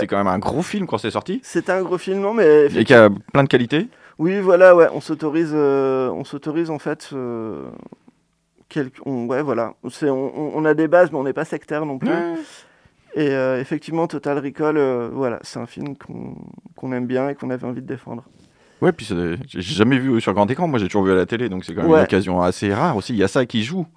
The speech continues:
Speaker 1: Ouais, ouais, ouais, surtout que là c'est une, c'est une super belle copie, euh, restaurée, euh, quatre K, et cetera.
Speaker 2: Mhm.
Speaker 1: Euh,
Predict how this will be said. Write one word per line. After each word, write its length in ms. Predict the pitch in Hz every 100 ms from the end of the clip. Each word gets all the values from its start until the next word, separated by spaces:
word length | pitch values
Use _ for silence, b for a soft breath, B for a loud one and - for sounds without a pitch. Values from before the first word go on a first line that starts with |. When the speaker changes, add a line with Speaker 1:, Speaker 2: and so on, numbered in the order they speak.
| -
Speaker 1:
Ouais, 400 | 147 160 156 156
ouais, 120 | 156
ouais, 140 | 156
surtout 280 | 151 156 -
que 100 | 180
là 80 | 175
c'est 160 | - 147
une, 300 | 139 127 135
c'est 140 | 139
une 60 | 135
super 260 | - 151 151
belle 160 | 147
copie, 400 | 160 156 - 165
euh, 240 | 160 135 131
restaurée, 640 | 135 - 127 123 131 127
euh, 140 | 127 110
quatre 260 | - 123 -
K, 80 | -
et 300 | 131 123 120
cetera. 540 | - 120 127 123 135 160
Speaker 2:
Mhm. 60 | -
Speaker 1:
Euh, 320 | 123 131 -